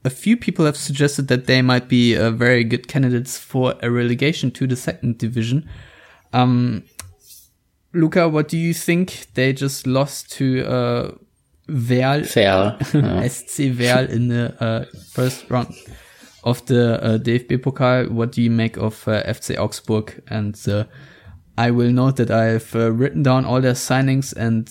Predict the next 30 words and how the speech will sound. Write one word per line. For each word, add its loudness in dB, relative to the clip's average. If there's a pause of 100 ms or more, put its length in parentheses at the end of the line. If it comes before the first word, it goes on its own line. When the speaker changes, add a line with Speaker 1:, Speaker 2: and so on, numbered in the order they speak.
(120)
Speaker 1:
uh, -2 (240)
exits -4
and -2
the, 2
uh, 2
very, 0
I -2
don't 0
wanna 2
say 0
prominent, 2
but 0
long 0
injury 4
list. -2
So, -2
uh, -2
you 0
go 2
ahead 2
and 0
say 0
something 0
about 0
Augsburg, -6
and -2
then -2
I -2
will, -2
uh, -4